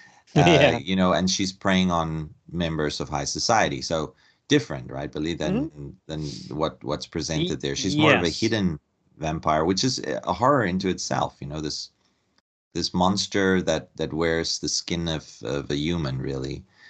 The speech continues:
Speaker 1: Whereas
Speaker 2: Mm-hmm.
Speaker 1: Dracula, you kind of, in the beginning, of course, when Jonathan Harker meets him, yeah, you think he's human, but later on, he's very much, uh, this monstrous presence.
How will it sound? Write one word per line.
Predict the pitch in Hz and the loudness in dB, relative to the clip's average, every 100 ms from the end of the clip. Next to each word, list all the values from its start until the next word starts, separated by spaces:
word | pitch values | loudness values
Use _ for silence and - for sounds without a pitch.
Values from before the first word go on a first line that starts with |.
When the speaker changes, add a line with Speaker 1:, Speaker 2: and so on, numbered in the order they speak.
| - | 0
Speaker 1:
Whereas | 98 107 | 4 4
Speaker 2:
Mm-hmm. | 120 | 4
Speaker 1:
Dracula, | 113 170 175 120 | 2 4 4 4
you | 107 98 | 4 2
kind | 107 107 | 0 0
of, | 101 95 _ _ _ _ - | -2 -4 _ _ _ _ -4
in | |
the | 113 | 0
beginning, | 98 95 110 147 151 | 0 2 2 2 0
of | 135 - | -2 0
course, | 123 131 - | 2 2 0
when | 95 90 | 0 2
Jonathan | 80 85 92 104 101 95 95 | 2 0 -2 -4 -4 -4 -6
Harker | - 80 82 87 | -2 -2 0 -4
meets | 85 85 - | -2 -2 -2
him, | 90 87 87 85 73 | -2 -2 -2 -2 -4
yeah, | 71 76 78 78 | -2 0 2 0
you | 76 76 76 71 - - - | 0 -2 -2 -4 -8 -18 -6
think | 85 85 | -4 0
he's | 80 - | -2 0
human, | 80 80 76 73 | 0 0 0 0
but | 71 | 2
later | 87 98 101 | 4 4 4
on, | 90 | 4
he's | 80 76 | 2 -4
very | - 80 90 | -2 0 0
much, | 80 73 - | -2 -4 -4
uh, | 67 67 | -4 -4
this | 64 - | -6 -6
monstrous | 71 76 78 - 76 | -2 0 -2 -6 -8
presence. | - - - 85 69 65 - | -8 -10 -2 0 -2 -8 -12